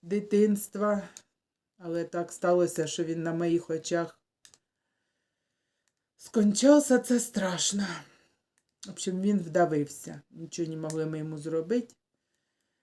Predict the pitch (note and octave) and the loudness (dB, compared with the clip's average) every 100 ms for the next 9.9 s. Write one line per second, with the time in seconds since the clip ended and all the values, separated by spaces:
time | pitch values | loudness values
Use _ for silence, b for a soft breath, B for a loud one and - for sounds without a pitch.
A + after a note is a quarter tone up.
0 | _ _ _ - F#3+ G3+ F3 E3+ D#3+ - | _ _ _ -8 -4 -2 -2 -4 -6 -6
1 | F3 - G#3 - G3+ F#3 F3+ G3 F#3+ F#3 | -8 -8 -14 -4 0 0 4 4 6 4
2 | D#3+ G#3+ A#3+ A3 A3 A3 G#3+ G#3 G#3 - | 2 0 2 2 2 2 2 0 -2 -6
3 | G#3 G3+ G3 - _ _ _ _ F3+ F#3 | -6 -8 -10 -16 _ _ _ _ -12 -10
4 | F3+ F3+ F3+ A3+ G#3 G3+ G#3 G3+ _ _ | -4 -4 -2 -4 -4 -4 -6 -8 _ _
5 | _ _ _ _ E3+ F3 F3 F3+ D3+ C#3+ | _ _ _ _ -8 -2 0 -2 -2 -6
6 | - _ D#3+ E3 D3+ F3 A3+ G#3 G#3 G#3 | -8 _ -10 -6 -6 -4 -2 -2 -6 -8
7 | - G3+ G3 G3 _ _ _ _ _ _ | -6 -6 -6 -10 _ _ _ _ _ _
8 | _ _ _ _ _ _ A#3 A#3+ - - | _ _ _ _ _ _ -10 -8 -6 -6
9 | E3 F3 F3+ F3 - D3 C#3 - - | -2 0 0 -4 -8 -16 -20 -20 -20